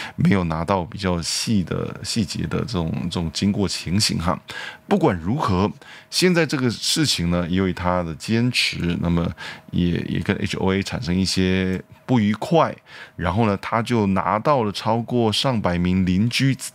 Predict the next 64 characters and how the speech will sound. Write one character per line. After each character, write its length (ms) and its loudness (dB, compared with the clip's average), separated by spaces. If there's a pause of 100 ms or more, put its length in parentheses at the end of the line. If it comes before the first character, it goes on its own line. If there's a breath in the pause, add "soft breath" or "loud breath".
(360 loud breath)
的 140 2
这 100 0
个 160 2
罢 380 2
免 380 -2
联 220 4
署 260 2
签 340 2
名， 380 2 (420 loud breath)
打 320 2
算 360 2
把 220 0
这 120 -2
H 300 -2
O 200 2
A 80 0
三 340 -2 (280)
的 160 2
其 260 -2
中 100 2
三 180 0
名 200 0
理 160 -2
事 260 0
叫 160 -2
他 80 -2
们 160 0 (520 loud breath)
这 100 0
个， 140 2
这 160 -2
个 60 -2
走 260 0
人， 240 -2
因 80 2
为 40 2
觉 120 0
得 40 0
他 60 -2
们 80 -2
太 80 0
夸 260 0
张 220 -4
了 80 -8
哈。 180 -2 (520 loud breath)
呃， 240 2
所 120 0
以 60 4
这 100 2
个 80 4
事 160 2
情 300 2 (240)
不 80 2
知 60 6
道 60 4
怎 100 -2
么 100 -2
的， 100 -4
也 120 -6
就 100 -4
惊 180 0
动 140 2
了 60 0
媒 200 2
体。 280 -2